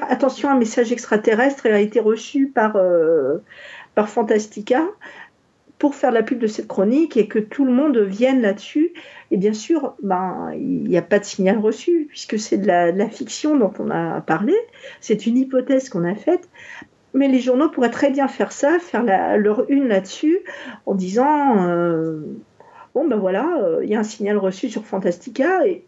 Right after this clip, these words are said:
et certains mettraient le lien vers Fantastica, d'autres non. De toute façon, ce qu'ils veulent, c'est que le, leur pub soit lue.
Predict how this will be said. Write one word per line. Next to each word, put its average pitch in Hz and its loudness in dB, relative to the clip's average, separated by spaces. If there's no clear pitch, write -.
et 262 0
certains 339 0
mettraient 277 0
le 247 4
lien 233 2
vers 220 -2
Fantastica, 214 -2
d'autres 214 0
non. 247 2
De - -10
toute 214 -10
façon, 220 -2
ce - -14
qu'ils 202 -6
veulent, 285 0
c'est 277 -2
que 269 -2
le, 196 2
leur 180 -2
pub 277 -2
soit - -4
lue. - -12